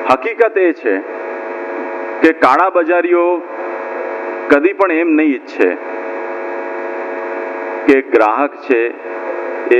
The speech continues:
પ્રામાણિક વસ્તુનો આગ્રહી બને. ભેળસેળ કરનારો માણસ કદી નહીં ઈચ્છે કે એના ત્યાં આવનારો ગ્રાહક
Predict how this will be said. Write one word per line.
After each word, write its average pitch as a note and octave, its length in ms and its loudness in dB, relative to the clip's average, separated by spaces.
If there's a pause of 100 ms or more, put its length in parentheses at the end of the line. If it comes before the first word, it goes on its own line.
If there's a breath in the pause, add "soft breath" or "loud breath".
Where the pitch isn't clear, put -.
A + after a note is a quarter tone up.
(140)
પ્રામાણિક A#2+ 580 2
વસ્તુનો A2 600 2
આગ્રહી G2 500 2
બને. G#2+ 300 4 (1300)
ભેળસેળ E3 580 2
કરનારો D#3 460 2
માણસ C#3+ 480 2 (380)
કદી D3 260 6
નહીં D#3 220 2
ઈચ્છે C3 340 2 (1700)
કે A#2+ 160 6
એના A#2+ 200 0
ત્યાં A2+ 260 0
આવનારો A2 440 2
ગ્રાહક G#2 360 4